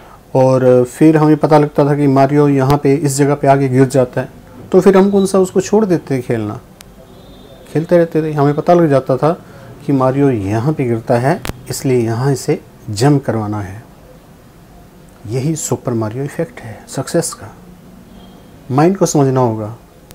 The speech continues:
जहाँ पे झटके लगते हैं जीवन में, उन बातों को समझना होगा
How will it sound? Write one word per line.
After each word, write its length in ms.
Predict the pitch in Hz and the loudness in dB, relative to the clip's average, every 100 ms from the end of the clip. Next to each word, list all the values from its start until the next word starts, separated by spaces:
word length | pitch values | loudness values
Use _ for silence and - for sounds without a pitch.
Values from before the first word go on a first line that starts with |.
| - - 131 | -20 -16 -6
जहाँ 520 | 117 147 170 180 180 | 0 2 4 2 2
पे 320 | 160 180 196 - - - - - - 123 | 4 4 4 -2 -20 -20 -20 -20 -12 -8
झटके 340 | 117 135 190 | -6 0 4
लगते 300 | 170 160 190 | 4 4 2
हैं 180 | 170 165 | 4 4
जीवन 220 | 147 147 | 2 2
में, 200 | 156 180 180 | 0 -4 -2
उन 120 | 190 208 | 0 0
बातों 260 | 220 220 | 0 0
को 60 | 180 | 0
समझना 360 | 156 117 110 | 0 -4 -2
होगा 300 | 107 104 160 | -4 -6 -8